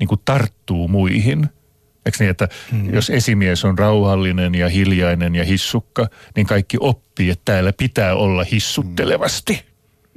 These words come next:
Speaker 1: Mut eihän se näin ole. Ö, s-, siellä voi olla vähän vikkelämpi ihminen työyhteisössä, ja hänellä on oikeus olla vähän vikkelä ja vähän sanavalmis ja vähän niin kuin tunteet heittelehtii, vaikka esimies on luonteeltaan rauhallinen.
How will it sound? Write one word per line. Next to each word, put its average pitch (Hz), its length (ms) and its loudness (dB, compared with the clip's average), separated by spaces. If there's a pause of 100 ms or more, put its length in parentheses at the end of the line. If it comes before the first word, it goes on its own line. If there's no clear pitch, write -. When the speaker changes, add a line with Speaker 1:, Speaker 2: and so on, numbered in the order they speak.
(420)
Speaker 1:
Mut 131 120 0
eihän 113 260 2
se 165 100 2
näin 113 300 0
ole. 104 260 -2 (720)
Ö, - 120 -2 (240)
s-, - 160 -8 (140)
siellä 95 280 0
voi 117 100 2
olla 180 300 2
vähän 156 300 0 (180)
vikkelämpi 135 640 0
ihminen 120 340 2
työyhteisössä, 104 840 0 (600)
ja 117 80 2
hänellä 117 360 2
on 101 100 0
oikeus 101 500 -2
olla 92 240 0
vähän 98 240 0
vikkelä 87 480 -2 (380)
ja 104 100 2
vähän 95 220 2
sanavalmis 87 760 0
ja 90 80 0
vähän 90 260 0
niin 85 160 0
kuin 92 280 0 (260)
tunteet 95 480 0
heittelehtii, 95 760 -4 (320)
vaikka 113 240 0
esimies 95 640 -2
on 87 180 0
luonteeltaan 117 720 0
rauhallinen. 151 800 -2